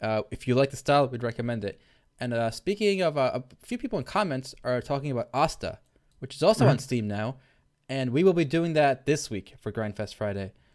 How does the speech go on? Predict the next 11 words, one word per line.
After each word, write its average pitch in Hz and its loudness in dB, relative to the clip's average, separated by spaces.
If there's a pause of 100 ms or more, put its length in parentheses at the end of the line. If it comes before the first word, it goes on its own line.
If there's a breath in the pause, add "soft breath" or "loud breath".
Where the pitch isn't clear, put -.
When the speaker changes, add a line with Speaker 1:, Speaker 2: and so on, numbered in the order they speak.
(160)
Speaker 1:
So - -8
this 151 0
Friday, 165 6
catch - -2
us 127 -4
live, 156 2 (840)
uh, 104 -4
in 101 -8
two 151 -6
more 135 2
days 131 2